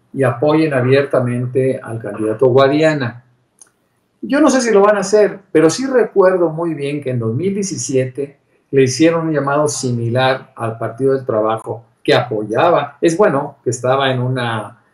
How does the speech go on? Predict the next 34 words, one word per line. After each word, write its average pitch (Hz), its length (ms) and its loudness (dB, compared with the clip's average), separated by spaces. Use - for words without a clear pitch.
en 117 200 -6
una 139 160 -6
candidatura 123 580 -2
independiente, 123 1000 -2
según 117 300 -6
esto, 120 400 -6
y 160 140 4
le 165 140 4
pidieron 147 680 0
que 135 440 0
se 123 160 -4
bajara, 104 500 -10
¿no? 156 300 -14
Este, 104 760 -14
a 110 80 -6
este 117 220 -4
candidato, 147 800 0
pero 185 140 6
esto 220 200 2
fue, 196 400 4
el 175 100 -2
candidato 160 360 -4
se 160 100 -4
bajó 143 260 -2
quince 180 340 -2
días 165 240 2
antes. 208 400 -4
Recuerdo 262 320 2
también 160 640 -4
que 127 180 0
en 131 100 0
el 127 180 0
estilo 165 580 0
muy 160 440 -2